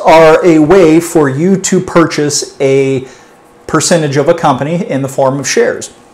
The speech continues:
You can do this online through websites, or there's even trading apps now, like I'm sure a lot of us out there have now heard of what Robinhood is after the recent GameStop fiasco. But, uh,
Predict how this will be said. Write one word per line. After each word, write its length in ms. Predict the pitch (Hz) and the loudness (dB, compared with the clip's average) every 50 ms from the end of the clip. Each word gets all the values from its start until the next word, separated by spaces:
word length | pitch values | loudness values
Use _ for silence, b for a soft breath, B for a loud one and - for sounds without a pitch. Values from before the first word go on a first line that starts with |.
| _ _ _ _ _ - - - - | _ _ _ _ _ -20 -18 -12 -8
You 100 | 156 139 | -8 -6
can 140 | 135 139 135 | -4 -4 -2
do 220 | 131 135 135 135 | -2 -2 0 0
this 200 | 135 135 131 - | 0 0 0 0
online 600 | 139 131 135 139 135 135 131 131 131 135 143 135 | -2 -2 -2 -2 -2 0 0 0 0 -2 -4 -8
through 400 | 135 - - 139 135 135 131 127 | -10 -10 -6 -4 -2 -2 -2 0
websites, 680 | 127 131 131 123 - - 143 135 131 131 131 131 131 | 0 0 0 -2 -2 -4 -2 0 0 0 0 -2 -4
or 380 | - - 131 123 123 123 123 127 | -6 -6 -4 -2 0 0 0 -2
there's 320 | 123 - 131 123 120 117 | -6 -6 -6 -6 -4 -6
even 180 | 127 127 135 135 | -6 -8 -8 -10
trading 360 | 127 - 139 131 127 135 131 | -4 -2 -2 -2 -2 -4 -6
apps 300 | 131 127 127 131 127 - | -4 -4 -6 -6 -6 -8
now, 300 | 143 131 131 131 131 135 | -6 -4 -4 -2 -2 0
like 240 | 131 123 123 123 131 | -2 -2 -2 -4 -6
I'm 120 | 127 123 | -8 -10
sure 380 | 120 - 139 135 131 127 127 127 B B B B B B B B B | -8 -6 -6 -4 -4 -4 -6 -8 B B B B B B B B B
a 100 | - 135 | 0 2
lot 220 | 143 151 151 151 151 | 4 4 4 4 4
of 100 | 135 147 | 2 2
us 180 | 147 143 - | 0 2 2
out 180 | 156 147 139 - | 2 2 4 2
there 140 | 147 143 139 | 2 2 2
have 100 | 131 139 | 2 2
now 180 | 139 131 135 | 0 0 0
heard 220 | 123 139 147 139 143 | 0 0 0 0 0
of 120 | 139 120 127 | 0 0 0
what 140 | 147 151 - | 0 0 0
Robinhood 680 | 147 151 147 135 127 123 127 127 120 131 135 131 - | 2 2 4 4 4 2 0 -2 -2 -2 -2 -2 -2
is 360 | - 147 139 147 165 170 165 | 0 2 2 2 2 0 0
after 320 | 147 127 123 - - 135 | -2 -2 -2 -2 -4 -4
the 100 | 123 120 | -4 -2
recent 500 | 120 127 123 120 - - 131 127 123 120 | -4 -4 -4 -4 -4 -4 -2 -2 -2 -4
GameStop 840 | - - 117 - 139 131 139 131 127 123 117 - - 123 123 123 - - | -6 -10 -10 -10 -4 -2 0 0 0 -2 -4 -4 -4 -4 -4 -4 -6 -8
fiasco. 640 | - 131 127 123 120 120 - - 147 156 175 175 - B B B B B B B B B B B B B B - - - | -6 -6 -4 -4 -4 -6 -6 -4 -4 -4 -4 -6 -8 B B B B B B B B B B B B B B -20 -4 0
But, 280 | 135 139 131 131 - 156 | 2 2 2 2 2 2
uh, 580 | 143 139 139 135 135 131 131 131 - - - | 4 4 6 6 6 4 4 2 0 -6 -14